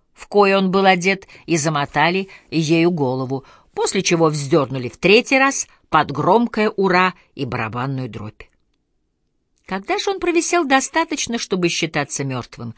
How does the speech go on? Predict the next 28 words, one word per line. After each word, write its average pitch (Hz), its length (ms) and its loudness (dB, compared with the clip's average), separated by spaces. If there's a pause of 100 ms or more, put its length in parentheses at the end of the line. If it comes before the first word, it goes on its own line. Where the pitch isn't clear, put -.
(420)
они 226 320 0
гвоздями 226 760 4
прибили 220 520 0
верёвку 214 480 2
к 214 60 -6
столбу, 214 640 -2 (480)
отсалютовали — 226 1120 2 (220)
друг 190 300 2
другу 180 280 2
по 175 140 2
всей 175 260 0
форме, 285 420 -4
сложили 151 460 -2
оружие, 262 640 -2 (340)
дали 269 320 0
ещё 185 520 0
одну 277 240 -2
барабанную 233 640 0
дробь 202 340 0 (440)
и 381 140 2
вышли 147 460 -4
из 143 300 -8
города. 113 500 -10 (440)
Невиданное 240 1040 0
в - 40 -6
своём 180 400 0
роде 147 260 2
происшествие, - 880 -8